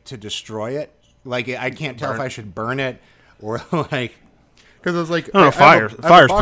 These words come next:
Speaker 2: pretty
Speaker 1: of,
Speaker 2: fun.
Speaker 1: I have a box of books to give away, but I was like, I don't wanna pass that on to anyone. Like, that is just
Speaker 2: <laughs> Right.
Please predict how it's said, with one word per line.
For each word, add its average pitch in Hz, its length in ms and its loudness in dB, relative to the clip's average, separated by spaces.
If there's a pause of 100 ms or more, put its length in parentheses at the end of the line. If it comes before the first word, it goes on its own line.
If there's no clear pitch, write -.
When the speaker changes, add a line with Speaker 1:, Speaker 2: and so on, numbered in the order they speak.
Speaker 2:
pretty 120 80 -6
Speaker 1:
of, 120 40 -2
Speaker 2:
fun. 98 260 -4 (120)
Speaker 1:
I 160 60 -10
have 180 100 -6
a 143 40 -8
box 123 320 -10
of 104 120 -14
books 110 240 -10
to - 80 -16
give 101 200 -12
away, 107 240 -8
but 95 100 -12
I 98 40 -8
was 101 120 -14
like, 113 140 -16 (320)
I 113 100 -10
don't 143 140 -6
wanna 120 160 -8
pass 110 360 -12
that 92 160 -12
on 101 260 -10
to 95 180 -18
anyone. 92 580 -16 (300)
Like, 92 180 -16
that 117 180 -4
is 107 140 -8
just 110 160 -6
Speaker 2:
<laughs> 139 80 2
Right. 139 180 4